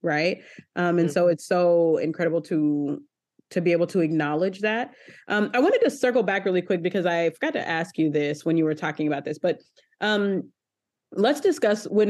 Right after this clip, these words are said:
Speaker 1: it comes to leaking, Kegels. They tell us that Kegels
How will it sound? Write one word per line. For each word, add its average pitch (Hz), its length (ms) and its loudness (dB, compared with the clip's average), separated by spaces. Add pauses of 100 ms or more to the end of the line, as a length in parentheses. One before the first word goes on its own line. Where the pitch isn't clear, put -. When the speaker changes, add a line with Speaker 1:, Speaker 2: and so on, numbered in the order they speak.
Speaker 1:
it 190 80 -4
comes 233 240 0
to - 100 2
leaking, 226 640 0
Kegels. 190 600 2
They 233 180 2
tell 359 180 0
us 440 100 2
that 240 140 0
Kegels 269 540 2